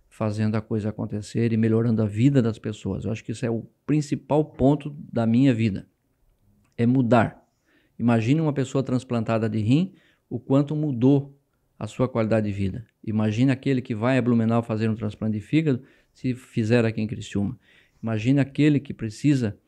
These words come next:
fazer um procedimento e não consegue, e a gente consegue resolver e fazer. Então, acho que isso que me move a continuar na vida pública, né? Senão, não valeria a pena. Se fizer a análise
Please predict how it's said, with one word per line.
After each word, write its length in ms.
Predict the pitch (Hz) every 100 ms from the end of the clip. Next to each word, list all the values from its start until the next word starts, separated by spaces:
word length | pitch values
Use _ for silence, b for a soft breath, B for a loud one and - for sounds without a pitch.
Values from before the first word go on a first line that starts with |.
| _ _ _ _
fazer 420 | - 117 117 143
um 80 | 139
procedimento 920 | 117 110 117 110 113 135 156 - - 117
e 160 | 113
não 160 | 117 123
consegue, 640 | 120 113 - 131 135 131
e 40 |
a 40 | 117
gente 200 | 123 -
consegue 440 | 117 - 120 113
resolver 420 | 110 113 110 104
e 60 | 110
fazer. 420 | 110 101 101 95 b b b b -
Então, 320 | 113 143 - -
acho 100 | -
que 120 | 202
isso 240 | 185 202
que 360 | - - 190 185 _
me 200 | 160 175
move 600 | 165 147 156 143 104 95 95
a 100 | -
continuar 540 | - 110 107 107 113
na 60 | 113
vida 260 | 107 107 117
pública, 480 | 127 107 101 -
né? 180 | 104 123 - _ _ _
Senão, 300 | - 214 165
não 100 | 160
valeria 320 | 160 156 151
a 20 |
pena. 380 | 147 127 101 101
Se 160 | - _
fizer 380 | - 120 117 123
a 260 | 113 104
análise 640 | - 110 113 117 107 107